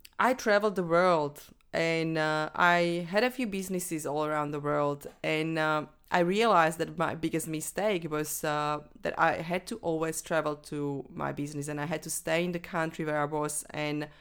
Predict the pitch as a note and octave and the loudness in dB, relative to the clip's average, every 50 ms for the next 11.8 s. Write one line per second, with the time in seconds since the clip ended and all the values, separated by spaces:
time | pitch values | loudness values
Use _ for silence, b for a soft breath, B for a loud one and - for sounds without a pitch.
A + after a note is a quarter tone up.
0 | b b b b b b b - F3+ F3 F3 F#3+ F#3+ F#3 E3+ D#3 D3+ D#3+ F3 F3+ | b b b b b b b -2 -2 0 2 0 0 0 0 -2 -2 -2 -2 -2
1 | D#3 D3+ C#3+ D3 C#3+ C#3+ - D#3 D#3 E3+ E3 - - A#3+ A3+ G#3+ F#3+ F3+ F#3 F#3 | -4 -6 -8 -10 -10 -8 -4 -2 0 0 0 2 4 4 6 6 4 4 4 4
2 | E3+ D3+ C#3+ D#3 G3 - B B B B B B - - F3+ F#3 F3+ - F#3 F3+ | 4 4 2 0 -2 -4 B B B B B B -2 2 4 4 4 4 4 2
3 | F#3+ F#3+ F#3 F3 E3+ E3 E3 E3+ F3+ F3 F3 - F3 E3+ E3 F3 E3+ E3+ E3+ E3+ | 2 2 2 2 2 0 0 0 -2 -2 0 -2 -4 -2 -4 -4 -4 -4 -4 -4
4 | E3+ - - - - D#3+ D#3+ D#3+ D#3 D3+ D3+ D3 D#3 D#3+ - _ _ - - A3 | -4 -4 -6 -6 -4 -4 -2 0 0 0 0 0 -2 -6 -10 _ _ -8 0 4
5 | G3+ G3+ G#3 F3+ D3+ C#3+ C#3 C#3+ C#3+ - - - _ _ _ _ _ _ _ _ | 4 6 6 6 4 2 0 -4 -6 -8 -14 -20 _ _ _ _ _ _ _ _
6 | _ _ _ _ - F3 E3+ E3 E3 E3 E3 D#3 D#3 D#3 D#3 - - D#3+ D#3+ D#3+ | _ _ _ _ 0 2 2 2 2 2 2 2 2 0 0 0 -2 0 0 0
7 | F3+ A3 A#3+ - - G3+ F3 E3 E3+ - - - F#3+ F3+ - B3+ C4 - - - | 0 -2 -2 -2 -2 0 0 2 0 0 -2 2 6 6 6 6 2 -2 -6 -2
8 | - D#3+ D#3 D#3 D3+ D3+ - - D3+ D3 D3 D3 D3 D3 C#3+ C#3+ D3 b b b | 0 0 2 2 0 0 -2 -4 -2 0 0 2 2 2 0 0 -4 b b b
9 | b b b b b b b b b b b b _ - E3 E3 E3 E3 F3 F3+ | b b b b b b b b b b b b _ -4 2 4 6 6 6 4
10 | E3 D#3+ E3 E3+ E3 E3 D#3+ E3 D#3+ D#3+ D#3+ D#3+ - - D#3+ D3+ - F3+ E3+ D#3+ | 2 0 -2 -2 0 2 4 4 4 4 2 -2 -8 -10 -10 -8 -4 0 4 4
11 | D#3 D#3+ D#3+ E3 D#3+ D#3+ D#3+ D3+ D3+ D#3+ E3 D#3+ E3+ - - - | 6 4 4 2 -2 -6 -8 -8 -6 -6 -6 -6 -6 -10 -14 -18